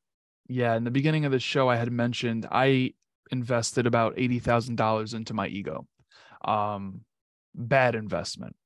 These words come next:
right? Bad investment. So I'm very fortunate, uh, in my late teens,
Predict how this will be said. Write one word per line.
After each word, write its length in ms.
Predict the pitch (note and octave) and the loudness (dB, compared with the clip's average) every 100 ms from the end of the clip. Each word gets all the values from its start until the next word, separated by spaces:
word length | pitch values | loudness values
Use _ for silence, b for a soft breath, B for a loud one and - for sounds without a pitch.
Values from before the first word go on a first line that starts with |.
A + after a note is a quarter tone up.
| _ | _
right? 320 | A2 A2+ G#2+ - - | -4 0 0 -4 -2
Bad 340 | C3 B2+ A#2+ | 2 4 4
investment. 600 | A2+ A2+ G#2 - - G2+ | 0 -2 -2 -4 -8 -8
So 420 | - A#2+ A#2 A2+ - B B B B - | -4 -2 0 -2 -6 B B B B 0
I'm 200 | D3+ D3 | 2 6
very 220 | F#3 F3 | 6 6
fortunate, 680 | - C#3+ C#3 D3 B2 B2 - _ | 4 0 0 0 0 -2 -4 _
uh, 240 | C3 B2+ B2 | 0 2 2
in 100 | C3 | 0
my 440 | C3 B2 B2 B2 - | 0 2 2 -2 -2
late 400 | C3 C3 C#3+ - - | 0 2 2 2 -4
teens, 500 | D3 C3+ C3 B2+ | -2 0 2 0